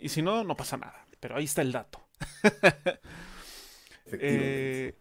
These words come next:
Speaker 1: y bueno, pues en esta, como en esta, en este episodio, como en los ochenta y cinco episodios anteriores,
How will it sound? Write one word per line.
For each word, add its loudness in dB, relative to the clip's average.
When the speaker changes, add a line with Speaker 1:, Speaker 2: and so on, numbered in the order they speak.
Speaker 1:
y -8
bueno, 4
pues 0
en 0
esta, 4
como -4
en 2
esta, 0
en 0
este 2
episodio, 4
como -2
en -2
los -6
ochenta -4
y -6
cinco -6
episodios -6
anteriores, -6